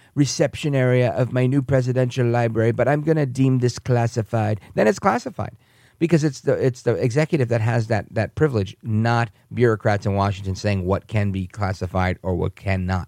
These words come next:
be. So, good point. He also says, "If this turns out to be the product of a growing political weaponization of federal law enforcement agencies, shouldn't this incident cause all Americans to even be more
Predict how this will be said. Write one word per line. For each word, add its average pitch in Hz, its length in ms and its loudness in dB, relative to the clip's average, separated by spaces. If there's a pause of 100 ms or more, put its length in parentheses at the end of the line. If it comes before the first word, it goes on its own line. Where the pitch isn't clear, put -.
be. - 200 -12 (480)
So, - 320 -4
good 165 180 0
point. 90 260 0 (540)
He 127 140 2
also 120 200 0
says, 113 300 0 (800)
"If 190 160 4
this 190 220 4
turns 165 260 2
out 131 160 4
to 131 60 -10
be 131 100 0
the 113 100 2
product 123 380 2
of 113 140 -2
a 107 60 -2
growing 113 580 2
political 123 480 2
weaponization 113 640 0
of 104 80 -4
federal 117 340 2
law 123 200 4
enforcement 107 480 -2
agencies, 101 500 -2 (520)
shouldn't 151 480 -2
this 143 280 2
incident 131 480 0
cause 123 320 2
all 117 260 4
Americans 117 540 0
to 120 80 -4
even 113 220 2
be 113 140 4
more 110 360 4